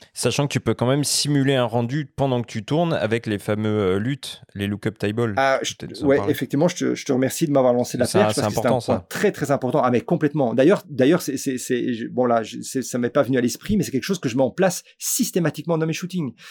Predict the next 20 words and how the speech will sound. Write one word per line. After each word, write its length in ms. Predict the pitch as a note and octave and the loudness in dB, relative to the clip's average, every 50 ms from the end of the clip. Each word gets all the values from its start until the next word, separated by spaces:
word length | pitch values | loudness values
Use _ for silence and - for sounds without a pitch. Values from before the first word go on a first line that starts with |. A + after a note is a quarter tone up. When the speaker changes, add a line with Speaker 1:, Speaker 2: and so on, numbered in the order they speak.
| - - - | -20 -14 -10
Speaker 2:
Je 140 | A2+ G#2 C3 | -4 0 2
l'ai 160 | C3 C#3+ D3 | 4 4 4
d'ailleurs 380 | C3+ C#3+ C#3+ D3+ E3 D#3 D3 C#3+ | 6 6 6 6 6 6 4 2
illustré 400 | C3+ C3 B2 - - - E3 D3 | 2 0 -2 -4 -2 -2 0 0
dans 80 | C#3+ | 0
une 140 | A2+ A#2+ A#2 | -2 -4 -4
capsule 300 | - C3 - - D#3+ C#3+ | -4 -4 -2 -2 -4 -4
que 120 | - C3 | -2 0
j'avais 160 | A#2+ B2 A#2+ - | 0 0 0 0
postée, 400 | - C3+ A#2+ - - D3 C#3+ C#3+ | -2 -4 -6 -2 -2 -2 -2 -2
qu'on 140 | C3+ B2 | 0 0
avait 140 | A#2+ B2 B2 | 2 2 0
postée 300 | A#2+ C3+ B2 - - D3 | 0 -2 -4 -2 -2 -2
sur 180 | C#3 - B2 A#2+ | -2 -2 -2 -2
la 100 | A2 G#2+ | -2 -2
chaîne, 320 | - - C#3+ C3+ C3+ B2 | -2 -4 -4 -2 0 0
euh, 200 | A#2 A2+ A2+ A2+ - - - - - | 2 2 2 0 -4 -8 -16 -10 -4
Lumix, 460 | A#2 A#2+ B2+ C3 C#3 C#3 - - - | 0 0 2 2 0 -2 -2 -2 -2
euh, 160 | A#2 A2+ A2 | -2 -2 -2
France, 480 | - - - - G3 A#3+ B3 - - | -4 -4 -2 0 0 0 0 0 -2